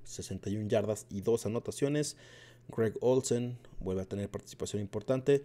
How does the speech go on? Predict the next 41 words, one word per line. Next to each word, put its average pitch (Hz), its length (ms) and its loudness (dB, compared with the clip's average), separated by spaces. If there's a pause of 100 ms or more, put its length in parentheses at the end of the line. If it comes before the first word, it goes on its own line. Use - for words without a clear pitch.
(340)
con 123 180 2
cuatro 123 400 2
recepciones 110 680 -2
y 117 200 0 (160)
cuarenta 107 720 0 (240)
yardas. 104 440 0
Voy 104 80 -2
a - 20 -2
hacer 117 140 -4
un 117 60 -4
poco - 240 -8
más 117 180 -4
grande 117 300 -2
esto 110 220 -4
porque, 101 480 -6 (440)
por - 140 -12
lo 85 100 -8
que - 120 -10
veo, 92 160 -4
no 90 100 -6
lo 82 100 -6
pueden - 200 -8
ver 92 120 -8
bien. 175 240 -2 (800)
Entonces - 400 -10
vamos 85 180 -8
a - 40 -12
hacerlo 62 240 -6
aquí - 180 -10
un 64 140 -10
poquitín - 500 -6
más 101 160 -8
grande. - 280 -12 (220)
Ahí - 140 -8
está. - 320 -12 (880)
Ahí 127 240 4
está - 320 4
para 131 200 -2
que 95 100 -8
lo - 80 -6
vean. - 200 -8